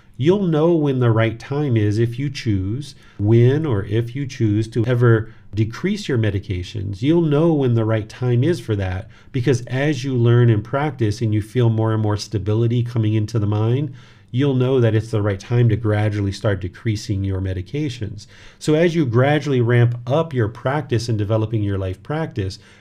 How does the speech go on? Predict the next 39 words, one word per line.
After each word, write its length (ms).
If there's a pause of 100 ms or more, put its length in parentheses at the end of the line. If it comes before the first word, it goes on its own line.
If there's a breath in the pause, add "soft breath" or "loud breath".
(100)
you 120
can 220
gradually 760
bring 360
down 580 (180 loud breath)
your 120
medication 640
over 240
time. 560 (340 loud breath)
But 120
that's 220
something 320
that 200
you 120
need 200
to 80
choose 360
to 100
do 240
for 220
yourself 720 (320 soft breath)
when 400
or 100
if 240
you 100
ever 240
get 200
to 100
that 220
point. 420 (400 loud breath)
I 140
don't 260
tell 260
students 540
when 400
it's 200
the 120
right 240
time 560